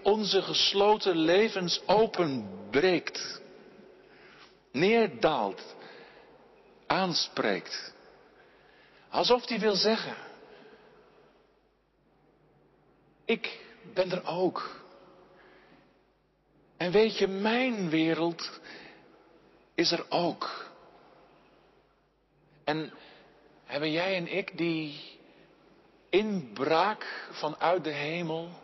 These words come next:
die confrontatie niet gewoon steeds weer nodig? Daarom zijn wij ook hier.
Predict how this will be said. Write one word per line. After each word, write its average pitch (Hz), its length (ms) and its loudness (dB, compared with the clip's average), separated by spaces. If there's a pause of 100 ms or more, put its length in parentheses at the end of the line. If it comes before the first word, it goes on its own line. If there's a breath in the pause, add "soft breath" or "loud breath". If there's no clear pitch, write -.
(1400 loud breath)
die 147 220 -2
confrontatie 190 1120 -2
niet 170 200 -4
gewoon 151 460 0
steeds - 540 -2
weer 156 380 0 (1300 loud breath)
nodig? 123 840 -8 (460)
Daarom 123 360 0
zijn 135 320 0
wij 92 340 -4
ook 95 300 -6 (280)
hier. 95 400 -8